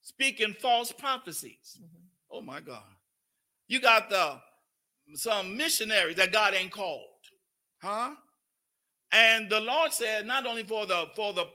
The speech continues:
Speaker 1: prophets or for the priests, you got some of these, the women. Let's see what God says.
Speaker 2: "Which prophesy out of their own heart,
Speaker 1: Uh-huh.
Speaker 2: and prophesy thou against them,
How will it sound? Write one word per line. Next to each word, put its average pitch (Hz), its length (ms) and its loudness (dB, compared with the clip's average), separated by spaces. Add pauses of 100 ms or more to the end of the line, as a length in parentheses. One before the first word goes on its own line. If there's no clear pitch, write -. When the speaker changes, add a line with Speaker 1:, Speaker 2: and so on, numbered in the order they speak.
Speaker 1:
prophets 311 720 -2 (360)
or 196 160 2
for 214 260 -2
the 180 120 -4
priests, 247 640 -4 (380)
you 240 160 -2
got 226 220 6
some 233 260 -4
of 202 140 -6
these, 208 400 -8 (600)
the 226 280 -4
women. 262 340 -4 (680)
Let's 320 220 -6
see 381 160 -2
what 240 200 -2
God 180 260 -4
says. - 500 -18 (880)
Speaker 2:
"Which 196 340 -10
prophesy 226 760 -10
out 190 240 -4
of 196 240 -12
their 160 380 -8
own 202 340 -10
heart, 143 600 -14
Speaker 1:
Uh-huh. 180 420 0
Speaker 2:
and 165 120 -10
prophesy 190 720 -6
thou 165 300 -6
against 190 600 -12 (100)
them, 135 380 -12